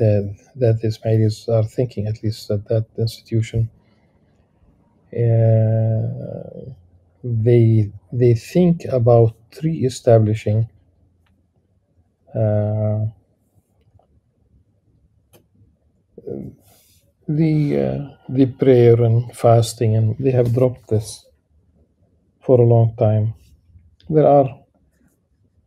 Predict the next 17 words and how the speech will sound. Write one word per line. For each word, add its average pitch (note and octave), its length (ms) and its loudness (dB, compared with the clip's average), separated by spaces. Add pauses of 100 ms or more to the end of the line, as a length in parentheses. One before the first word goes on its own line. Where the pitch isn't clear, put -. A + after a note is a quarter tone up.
(200)
there C3+ 180 -2
are, C#3 220 0
uh, A2 1120 -4 (260)
Ismailis, A#2 720 -2 (1800)
different A#2 460 -4
sects - 560 -6
within A#2+ 300 0
Ismail, G#2+ 760 -4
the A2+ 160 -4
Ismaili, G#2+ 580 -4 (160)
uh, A2 440 -6 (1300)
um, A#2+ 560 -6 (4000)
themselves A2+ 420 0
a G2 60 -4
sect, - 340 -8
of - 100 -20
course - 440 -8